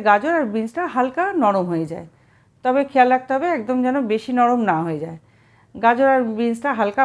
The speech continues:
ভাজা হয়ে গেছে। এখন এর মধ্যে আমি দিয়ে দিচ্ছি কেটে রাখা পেঁয়াজ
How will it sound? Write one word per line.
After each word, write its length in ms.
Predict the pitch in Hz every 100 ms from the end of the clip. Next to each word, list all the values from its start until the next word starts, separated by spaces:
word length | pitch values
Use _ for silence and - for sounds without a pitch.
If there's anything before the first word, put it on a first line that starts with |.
| 214
ভাজা 200 | 190 214 233
হয়ে 140 | 226 202
গেছে। 220 | 202 294 403 _ _ _ _ _ _
এখন 240 | - 269 320
এর 80 | 262 254
মধ্যে 200 | 254 240 247
আমি 120 | 247 247
দিয়ে 140 | 220 226
দিচ্ছি 240 | 226 233 359 403
কেটে 220 | - 214 214
রাখা 220 | 208 190 214 -
পেঁয়াজ 340 | - 226 339